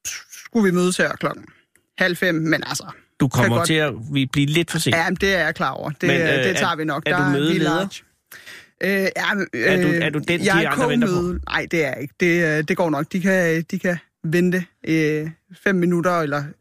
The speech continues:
Speaker 1: arbejde uden mig, så det, det er så fint, så fint.
Speaker 2: Hvorfor er du involveret i U V T C?
Speaker 1: <clears throat> Fordi jeg selv har... Øh,
Speaker 2: Du har
Speaker 1: har
Speaker 2: været
Speaker 1: været
Speaker 2: ude selv?
Speaker 1: Jeg har været udsendt i, øh, jeg har været i U S A i, øh, i to år. Gjorde anden og tredje G færdig,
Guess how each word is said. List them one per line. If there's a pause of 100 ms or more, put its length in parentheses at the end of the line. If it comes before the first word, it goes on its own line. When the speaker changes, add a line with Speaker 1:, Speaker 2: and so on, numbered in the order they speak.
(160)
Speaker 1:
arbejde
uden
mig,
så
det, (260)
det
er
så
fint,
så
fint. (280)
Speaker 2:
Hvorfor
er
du
involveret
i
U
V
T (140)
C? (440)
Speaker 1:
<clears throat>
Fordi
jeg
selv
har...
Øh,
Speaker 2:
Du (280)
har
Speaker 1:
har
Speaker 2:
været
Speaker 1:
været
Speaker 2:
ude
selv?
Speaker 1:
Jeg
har
været
udsendt
i,
øh,
jeg
har
været
i
U
S
A (420)
i,
øh,
i
to
år. (140)
Gjorde
anden
og
tredje
G
færdig,